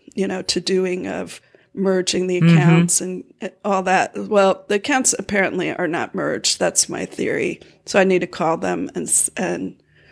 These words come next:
Speaker 1: check on how, you know, they can make sure the points go over to the one account, and maybe can we cancel the <laughs> account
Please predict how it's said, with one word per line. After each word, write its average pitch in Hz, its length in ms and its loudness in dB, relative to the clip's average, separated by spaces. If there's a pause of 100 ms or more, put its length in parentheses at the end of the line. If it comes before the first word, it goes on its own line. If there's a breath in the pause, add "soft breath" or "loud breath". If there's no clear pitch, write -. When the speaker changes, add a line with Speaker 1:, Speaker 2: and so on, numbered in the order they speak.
(200 soft breath)
Speaker 1:
check - 640 0
on 170 540 -2
how, 165 420 -2 (220)
you 196 160 2
know, 175 120 0
they 175 100 -2
can 185 180 -6
make 165 140 -2
sure 175 180 2
the 170 100 -2
points - 560 -6
go 151 240 -2
over 170 200 -2
to - 160 -2
the 202 200 -4 (280)
one 190 380 2
account, 185 480 -2
and 190 260 -6 (360 loud breath)
maybe 185 520 0
can 180 140 -4
we 180 100 -6
cancel - 460 -2
the - 100 0
<laughs> - 60 -2
account - 500 -2